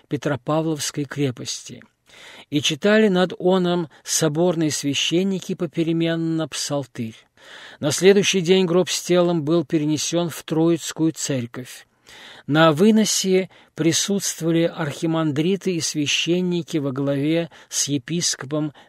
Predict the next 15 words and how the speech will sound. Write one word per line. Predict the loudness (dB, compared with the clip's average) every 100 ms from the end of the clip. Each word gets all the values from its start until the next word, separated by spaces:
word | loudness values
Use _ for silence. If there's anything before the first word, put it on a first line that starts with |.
| _ -2
Карельским | 0 2 0 0 -6 -4 -4 -4 -10 _
и | 0 0 0 -4
Ладожским | -2 0 0 -2 -6 -8 -8 -4 -4 -4 -12 _ -2
Аароном. | 0 2 2 0 -2 -6 -10 -16 _ _ _ -20 -20 -14
Светские | -6 2 4 4 0 -4
чины | -2 0 2 2
были | 2 4 4 2 -4 -20 _
представлены | -2 -2 0 -2 0 0 0 0 0 -2 -6 _ _
канцлером | 0 0 0 -2 -2 -2 -2
Головкиным | -2 -2 -2 -4 -6 -6 -6 -8 -16 -20 -4
и | 0 2
двумя | 2 4 4 4
деятелями | 4 4 4 0 0 0
тайной | 0 0 2 2 0
канцелярии – | -2 -2 -2 0 2 2 0 -4